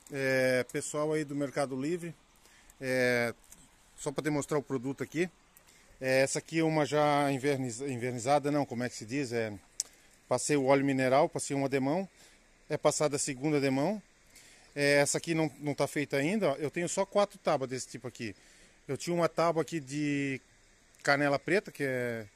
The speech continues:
é, na real até é proibido, mas é como o cidadão apareceu vendendo aqui, né?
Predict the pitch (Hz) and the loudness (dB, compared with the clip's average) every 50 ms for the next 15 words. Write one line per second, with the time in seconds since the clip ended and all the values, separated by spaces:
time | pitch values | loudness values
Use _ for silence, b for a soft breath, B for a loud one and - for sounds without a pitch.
0 | b b b b b _ _ 135 131 139 147 147 143 151 151 160 156 - - 160 | b b b b b _ _ -4 -2 0 2 2 4 4 6 6 4 4 4 2
1 | 160 156 - 147 147 135 117 139 185 226 196 196 165 156 147 135 117 143 147 143 | 2 2 0 -2 -2 -2 -2 -2 -4 -2 -2 -2 -2 0 -2 0 0 -2 0 0
2 | 139 135 131 - 143 151 151 143 143 139 131 117 - 147 127 139 135 120 147 151 | 0 -2 -4 -4 -6 -4 -4 -2 -2 -4 -4 -6 -8 -4 -4 -4 -2 0 0 0
3 | 147 - - 143 139 - - 147 131 120 143 139 135 139 147 147 131 135 - - | 0 0 0 -2 -2 -2 -2 -4 -2 0 -2 0 0 0 0 0 -2 -4 -6 -6
4 | 170 214 202 196 190 | -6 -4 -4 -4 -6